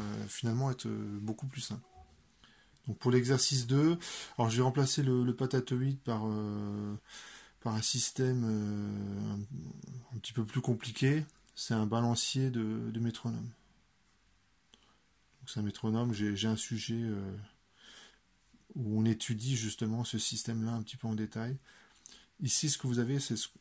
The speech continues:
un contrepoids qui se trouve ici. Euh, le contrepoids, il sert juste à ce que cette partie, elle soit, euh, vers le haut. Et c-, là, vous avez une petite masselotte que vous pouvez déplacer et, et vous, en fait, vous avez des rainures comme ça.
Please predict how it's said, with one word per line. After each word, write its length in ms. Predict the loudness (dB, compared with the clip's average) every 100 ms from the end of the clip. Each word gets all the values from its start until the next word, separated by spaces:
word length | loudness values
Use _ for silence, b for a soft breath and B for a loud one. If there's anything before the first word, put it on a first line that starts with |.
| -6
un 140 | -6
contrepoids 600 | -2 -2 -2 -2 -4 -4 -6 _ _ _ _ _ _ _ _ _ _ _ -20 -20 _ _ -6
qui 100 | -4
se 60 |
trouve 180 | -2 -2
ici. 300 | -2 0 -2 -4 -20 _ _ _ B B B B B -20 _ -20 -20 -20 _ _ _ _ _ _ -20 B B B B -2
Euh, 180 | 4 4
le 80 | 4
contrepoids, 400 | 2 0 2 4
il 40 |
sert 200 | 4 2
juste 320 | 2 0 0
à 80 | 0
ce 120 | -2
que 100 | -2
cette 240 | -2 -2 -4
partie, 360 | -8 -6 -4
elle 140 | -2 -2
soit, 400 | -4 -2 -2 -2
euh, 340 | -4 -6 -6
vers 160 | -2 0
le 80 | 0
haut. 140 | -4 -12 -18 -16 -16 B B B B 0
Et 100 | 2
c-, 240 | 2 2
là, 120 | 4
vous 140 | 6 8
avez 120 | 8
une 100 | 6
petite 260 | 2 2 4
masselotte 520 | 4 4 2 2 0
que 100 | -4
vous 120 | -4
pouvez 260 | 0 2 4
déplacer 840 | 4 4 2 2 2 4 2 2 0
et, 40 | -2
et 40 |
vous, 240 | -2 -4 -6 -6
en 80 | -4
fait, 120 | -2
vous 160 | -2 2
avez 160 | 2
des 100 | 2
rainures 400 | 2 2 0 -2
comme 160 | -2 -4
ça. 260 | -2 -4